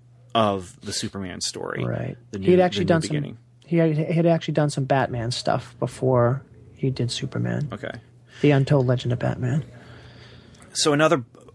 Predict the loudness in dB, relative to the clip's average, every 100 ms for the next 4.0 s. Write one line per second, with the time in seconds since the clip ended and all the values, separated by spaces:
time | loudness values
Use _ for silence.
0 | -14 -2 2 4 4 4 2 0 -2 2
1 | 4 2 2 0 0 0 0 -4 -14 -20
2 | -20 -10 -6 -4 -4 -8 -12 _ -16 -8
3 | -4 -2 0 -2 -2 -2 -2 -4 -8